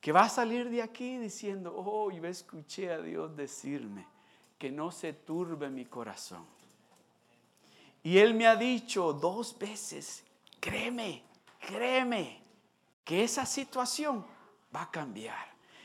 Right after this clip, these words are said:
que ese problema se va a acabar, que esa enfermedad se va a tener que ir,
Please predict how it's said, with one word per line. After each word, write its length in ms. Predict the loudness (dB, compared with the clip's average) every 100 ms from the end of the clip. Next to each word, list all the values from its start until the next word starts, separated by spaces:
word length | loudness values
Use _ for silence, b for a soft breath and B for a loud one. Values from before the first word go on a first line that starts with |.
| b
que 240 | 4 12 12
ese 220 | 12 12
problema 800 | 12 12 12 12 12 10 10 -2
se 260 | -6 -4 2
va 120 | 2
a 40 |
acabar, 600 | 2 -4 -2 -2 -4 -8 -14 B B B
que 280 | 10 12 12
esa 180 | 12 10
enfermedad 760 | 10 10 10 12 12 12 12 0
se 240 | 2 4 12
va 140 | 12
a 80 | 12
tener 440 | 8 8 6 6
que 220 | 6 6
ir, 400 | 6 4 2 -2